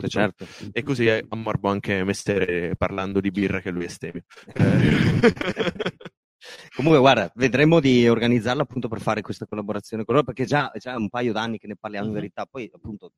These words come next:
Speaker 2: io faccio difficoltà a uscire da qua, poi ci becchiamo in festa e diciamo, "No, dobbiamo farla", eh.
Speaker 1: Però,
Speaker 2: Però è una
Speaker 1: cioè,
Speaker 2: cosa che mi piacerebbe far
Speaker 1: mm,
Speaker 2: tanto.
Speaker 1: però,
Speaker 2: Perché,
Speaker 1: cavoli, tu
Speaker 2: scusami.
Speaker 1: mi hai parlato di basse fermentazioni, Croce di Malto è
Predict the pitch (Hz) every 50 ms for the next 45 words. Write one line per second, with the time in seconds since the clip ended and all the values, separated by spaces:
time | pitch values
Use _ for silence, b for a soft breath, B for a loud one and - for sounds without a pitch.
0 | b b b b b _ 117 113 - 113 - 127 120 - 139 127 - 123 104 -
1 | 131 123 123 - - 131 123 120 123 117 - 135 127 123 120 117 - 127 123 120
2 | - - 113 110 113 - _ 127 113 117 117 117 - - 113 113 - _ _ 120
3 | 104 - 117 110 123 135 135 123 120 123 123 127 127 113 _ _ 123 120 117 -
4 | 123 120 107 123 120 123 b b b b b b - 104 117 123 139 143 135 120
5 | 107 104 101 - 127 127 113 101 - 85 90 113 113 107 - - 104 95 - -
6 | 90 92 92 87 85 92 90 - _ _ _ _ _ - 127 143 147 - 165 151
7 | 143 117 110 107 - _ - _ - - - - 127 110 - 131 135 - 139 127
8 | 120 120 120 _ 131 117 117 113 - 120 117 - 135 - 131 120 117 117 113 -
9 | 107 - 123 143 156 160 - - _ _ _ _ _ _ _ - - 104 98 90
10 | 104 95 90 98 131 139 - 143 123 - - _ 85 80 -